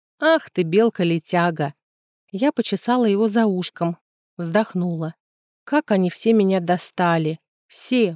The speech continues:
понимаешь? И люди, и нелюди, и отец,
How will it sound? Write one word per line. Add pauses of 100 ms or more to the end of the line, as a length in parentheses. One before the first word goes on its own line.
понимаешь? (160)
И
люди,
и
нелюди,
и
отец,